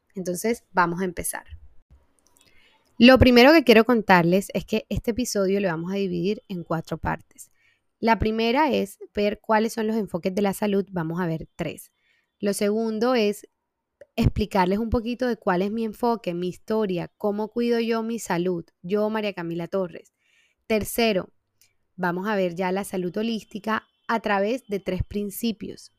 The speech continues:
Se van a dar cuenta, les va a parecer increíble todo lo que hay dentro de la salud.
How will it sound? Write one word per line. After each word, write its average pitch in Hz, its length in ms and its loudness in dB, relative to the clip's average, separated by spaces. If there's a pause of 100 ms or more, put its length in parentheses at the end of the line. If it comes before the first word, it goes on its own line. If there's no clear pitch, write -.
Se - 160 -8
van 175 160 -6
a 202 80 -2
dar 214 180 -4
cuenta, 214 600 -8
les 202 140 -6
va 180 100 -6
a 175 40 -8
parecer 202 340 -6
increíble 196 440 -6
todo 220 420 -6
lo 247 140 -6
que 196 100 -8
hay 165 160 -4
dentro 190 260 -2
de 190 100 2
la 170 120 -2
salud. 165 380 -4